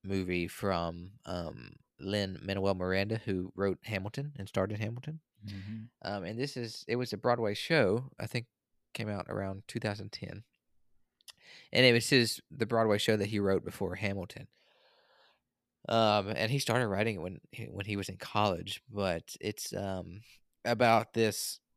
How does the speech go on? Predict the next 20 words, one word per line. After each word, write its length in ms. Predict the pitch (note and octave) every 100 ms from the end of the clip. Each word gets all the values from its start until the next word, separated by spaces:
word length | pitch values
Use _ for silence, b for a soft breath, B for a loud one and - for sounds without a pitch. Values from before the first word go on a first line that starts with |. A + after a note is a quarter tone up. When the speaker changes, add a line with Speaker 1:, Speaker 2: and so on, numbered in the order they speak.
| _ _ -
Speaker 1:
neighborhood 460 | E3 D3 B2 A2+
in 100 | G#2
Washington 540 | G2+ A2 - G#2+ - F#2+
Heights, 480 | A#2 G#2+ B2 - -
which 180 | F#2+ -
is 200 | F2 -
in, 320 | - - - - -
in 180 | G2
New 100 | G2
York, 360 | G2 F#2+ F2+ F#2+ - - _ -
um, 100 | - - _ _ -
you 120 | G2
know, 100 | F#2
northern, 420 | F#2 F#2 F2+ F2 -
northern 340 | G#2 F#2+ F2
Manhattan, 560 | F2+ F2 G2 D#2+ F2 G2
past 280 | G2 F#2+ -
Harlem 360 | F#2+ F#2 F2
and 80 | F2+
stuff. 220 | - F2+